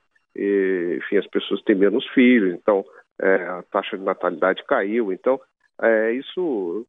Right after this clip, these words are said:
leva a que a população, eh, como um todo, esteja envelhecendo nos países. Isso é um grande, eh, desafio pros, pros sistemas previdenciários, né? Ah, alguns países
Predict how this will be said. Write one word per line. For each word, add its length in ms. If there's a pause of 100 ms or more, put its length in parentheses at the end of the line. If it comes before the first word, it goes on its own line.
(140)
leva 640
a 40
que 120
a 40
população, 680 (220)
eh, 260
como 200
um 120
todo, 340 (480)
esteja 240
envelhecendo 760
nos 180
países. 640
Isso 260
é 40
um 80
grande, 420 (600)
eh, 140
desafio 600
pros, 240 (320)
pros 180
sistemas 400
previdenciários, 960
né? 120 (500)
Ah, 200
alguns 320
países 560